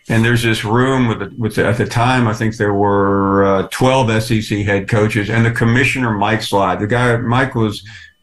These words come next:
you know, intellectual law, law, lawyer, five nine, a hundred and thirty-nine pounds. Kind of, I think I was describing myself there. <laughs> And, uh, he, uh,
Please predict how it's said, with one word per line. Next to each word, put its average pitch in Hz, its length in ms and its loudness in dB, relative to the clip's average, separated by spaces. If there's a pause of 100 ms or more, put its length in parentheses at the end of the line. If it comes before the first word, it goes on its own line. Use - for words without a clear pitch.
you 131 80 0
know, 113 60 2
intellectual 127 800 2
law, 117 420 0
law, 117 480 0
lawyer, 117 600 2
five 117 580 -2
nine, 110 400 0
a 104 60 -4
hundred 117 300 2
and 101 360 -2 (140)
thirty-nine 110 680 2
pounds. 113 720 0 (100)
Kind 190 200 -2
of, 165 220 -2 (160)
I 135 100 -2
think 160 140 0
I 156 40 2
was 135 100 2
describing 135 460 0
myself 135 420 -2
there. 107 160 0 (220)
<laughs> 139 260 -8
And, 151 380 2
uh, 156 280 2 (380)
he, 196 220 2
uh, 156 240 0